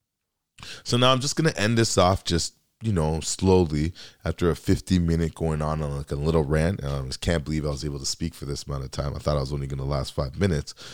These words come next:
But what am I looking at paying attention to currently? Well, right now we're sitting here in September,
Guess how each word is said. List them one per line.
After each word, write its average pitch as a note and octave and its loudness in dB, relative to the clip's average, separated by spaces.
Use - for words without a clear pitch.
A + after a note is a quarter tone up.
But F2 2
what G2 4
am C#3 4
I E3 4
looking A#2+ 2
at F#2+ 0
paying F2+ 0
attention E2 -4
to - -10
currently? C#2 -8
Well, F2+ 2
right G#2+ 4
now C3+ 2
we're B2 2
sitting F#2+ -2
here F2+ 0
in D#2 -2
September, F#2 -4